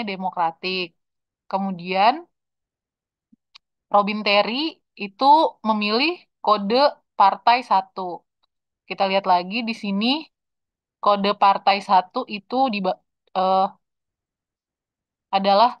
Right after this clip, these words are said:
green nama partainya ya. Green. Nah, nanti tugasnya adalah kalian latihan ini tidak dikumpulkan tapi harus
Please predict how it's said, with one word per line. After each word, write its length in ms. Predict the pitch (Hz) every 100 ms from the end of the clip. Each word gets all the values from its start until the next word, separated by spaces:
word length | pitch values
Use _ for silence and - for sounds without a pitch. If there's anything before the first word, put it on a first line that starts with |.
| 170
green 240 | 240 254 196
nama 160 | 175 180 175
partainya 480 | 175 - 175 180 185 165
ya. 100 | 165 190 196 _ _ _ _ _ -
Green. 280 | 185 185 226 277 _ _ _ _ _ _ _ -
Nah, 180 | 226 233 208 190 _ _ _ -
nanti 280 | 240 330 262 226 247 240
tugasnya 560 | 196 190 196 202 240 254
adalah 440 | 214 175 170 180 208 254 196
kalian 540 | 180 175 165 190 240 302 _ _ _ _ _ _ _
latihan 480 | 196 202 190 190 214 226
ini 120 | 240 254
tidak 200 | 208 190
dikumpulkan 640 | 196 202 190 180 175 - 240 226
tapi 220 | 185 - 240
harus 280 | 180 190 254